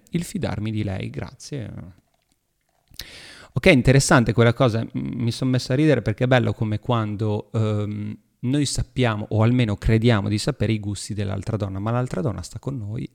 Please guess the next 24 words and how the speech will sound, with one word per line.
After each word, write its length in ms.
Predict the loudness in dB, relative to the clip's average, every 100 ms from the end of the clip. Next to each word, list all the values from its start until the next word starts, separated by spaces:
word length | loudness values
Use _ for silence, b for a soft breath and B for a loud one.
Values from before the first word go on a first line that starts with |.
| -6
e, 260 | -6 -6
e 100 | -16
quindi 280 | -10 -8 -8
dice: 260 | -10 -10 -6
"No, 220 | -4 -2
no, 160 | -2 -4
ma 120 | -4
quello 280 | -4 -2 -2
è 120 | -2
il 220 | -4 -6 _
tipo 320 | -6 -4 -4
di 100 | -4
uomo 600 | -4 -4 -4 -4 -4 -8 B B B B -8
ideale 560 | 0 2 4 2 0
per 220 | 0 2
lei", 640 | 4 2 2 0 0 -2 -6
e, 720 | -6 -4 -4 -6 -4 -4 -4
e 40 | -2
la 100 | -2
domanda 380 | 0 0 0 -2
è: 120 | -4 _ _ _
"Tu 120 | -12
chi 140 | -8
sei?" 540 | -6 -2 -2 -2 -2